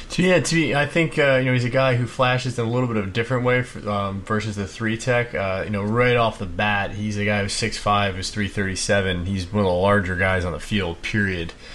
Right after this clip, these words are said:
Um, so a guy with that type of size, um, you know, he was used in the Red, uh, by the Redskins in early downs, kind of as a first and second, uh, down, you know, one tech and two tech guy, uh, type of player. When they,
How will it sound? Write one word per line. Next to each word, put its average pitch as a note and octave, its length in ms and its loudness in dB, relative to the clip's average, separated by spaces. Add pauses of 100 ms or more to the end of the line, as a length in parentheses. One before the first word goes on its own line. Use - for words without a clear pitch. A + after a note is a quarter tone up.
(280)
Um, F#2+ 340 -2
so - 140 -2
a G2 40 -2
guy A#2 200 4
with G#2 80 0
that G#2+ 160 2
type G#2 180 -2
of F#2 60 -4
size, G2+ 640 0
um, F#2 480 -6 (420)
you A2 60 0
know, G2 120 4
he F#2+ 140 0
was G#2 220 2
used C3+ 220 2
in A2+ 60 2
the F#2+ 100 0
Red, G#2+ 280 0 (220)
uh, G2+ 120 -4 (200)
by G2+ 160 2
the G2+ 80 2
Redskins G2+ 460 0
in F#2 100 -2
early G#2 380 2
downs, F#2 380 0
kind G2+ 180 0
of F#2+ 60 0
as F2 100 -2
a F2 60 -4
first G#2+ 340 0
and G2 100 -4
second, F#2+ 480 0
uh, F2+ 220 -2
down, F2+ 440 0
you F2 100 -2
know, F2 120 0
one G2 300 2
tech F#2+ 240 -2
and F2 120 -4
two G#2 200 0
tech F2 260 -2
guy, E2+ 200 2
uh, E2+ 200 -4
type F2+ 240 -4
of E2+ 140 -10
player. F#2 260 2
When F#2+ 140 0
they, G2 240 2